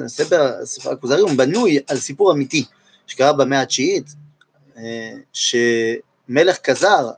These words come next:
של הקזריה, אה, מדינה כזאת באסיה הקטנה, שהקזריה, המלך שם, קראו לו בולעם התשיעי,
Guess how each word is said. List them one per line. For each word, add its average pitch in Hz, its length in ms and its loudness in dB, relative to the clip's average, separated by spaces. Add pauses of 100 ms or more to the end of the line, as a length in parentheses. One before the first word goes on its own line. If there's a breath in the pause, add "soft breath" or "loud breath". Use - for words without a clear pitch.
(120)
של 147 160 -10
הקזריה, 143 520 2 (580 soft breath)
אה, 139 360 -4
מדינה 123 460 -2
כזאת 139 340 2
באסיה 120 960 -2
הקטנה, 143 420 -2 (460 loud breath)
שהקזריה, 160 1200 4 (100)
המלך 180 420 -2
שם, 202 260 0
קראו 151 200 0
לו 151 120 -2
בולעם 165 600 0
התשיעי, 143 480 -6